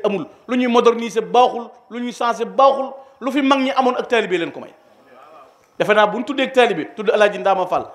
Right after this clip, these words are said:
war nga cee mën a xam dara. Waxuma la kër Seex Masamba gi mu féete woon, waaye mboolem ahlu murit ñëpp am na seen ngërëm. Képp koo ci wéetal da ngay defee ne moo nekkoon buntam, koo ci waxal da ngay defee ne moom dong la séqal teraanga, koo jaxasoo da ngay defee ne moom dong nga yëfam. Ñëpp loolu mooy ak taalibe,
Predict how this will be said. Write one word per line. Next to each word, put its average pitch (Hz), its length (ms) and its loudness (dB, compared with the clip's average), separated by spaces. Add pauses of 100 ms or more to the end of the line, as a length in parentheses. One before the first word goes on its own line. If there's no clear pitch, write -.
(120)
war 190 120 0
nga 196 100 -2
cee 196 100 -2
mën 165 120 0
a 156 60 0
xam 143 200 -4
dara. 131 160 -4 (480)
Waxuma 262 320 4
la 247 80 6
kër 240 160 -4
Seex 240 180 -4
Masamba 220 380 0
gi 226 80 -6
mu 226 60 -8
féete 262 200 -2
woon, 214 160 2 (180)
waaye 262 180 4
mboolem 302 360 -4
ahlu 277 200 -6
murit 262 220 -6 (180)
ñëpp 302 220 -10
am 233 100 -6
na 214 60 -12
seen 170 200 -10
ngërëm. 135 160 -12 (380)
Képp 285 260 2
koo 294 160 -4
ci 269 80 -6
wéetal 269 240 -2
da 220 60 -4
ngay 233 120 2
defee 226 140 -2
ne 214 80 -2
moo 214 140 -4
nekkoon 208 260 -4
buntam, 170 260 -6 (440)
koo 269 180 6
ci 277 80 -2
waxal 247 200 2
da 240 80 -2
ngay 247 100 0
defee 226 140 0
ne 220 60 -2
moom 220 220 -2
dong 220 180 0
la 226 80 -2
séqal 220 300 -2
teraanga, 190 360 2 (340)
koo 277 180 6
jaxasoo 269 320 0
da 247 80 -2
ngay 240 100 -2
defee 220 120 -2
ne 220 40 -6
moom 214 140 -4
dong 196 140 0
nga 196 60 -2
yëfam. 156 260 -4 (1300)
Ñëpp 233 300 0
loolu 226 240 4
mooy 220 120 -4
ak - 160 -4
taalibe, 156 340 -2